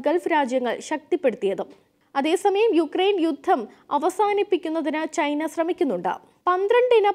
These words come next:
പദ്ധതി ചൈന ഇരു രാജ്യങ്ങൾക്കുമിടയിൽ സമർപ്പിച്ചു. റഷ്യയുമായി അടുത്ത ബന്ധം പുലർത്തുന്ന രാജ്യമാണ്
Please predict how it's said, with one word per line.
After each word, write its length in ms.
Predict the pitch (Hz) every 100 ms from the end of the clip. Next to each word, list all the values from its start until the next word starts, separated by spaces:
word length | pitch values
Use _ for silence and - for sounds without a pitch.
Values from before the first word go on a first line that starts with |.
| 403
പദ്ധതി 320 | 294 302 330 330
ചൈന 360 | 339 311 311 285
ഇരു 200 | 294 349 440
രാജ്യങ്ങൾക്കുമിടയിൽ 800 | 381 311 320 294 294 285 269 254 349 -
സമർപ്പിച്ചു. 500 | 294 302 269 - 180 - _ _ _ - 277
റഷ്യയുമായി 460 | 294 370 370 381 403
അടുത്ത 220 | 339 - 359
ബന്ധം 240 | 330 320 339
പുലർത്തുന്ന 460 | 339 320 320 320 320
രാജ്യമാണ് 560 | 302 294 320 302 262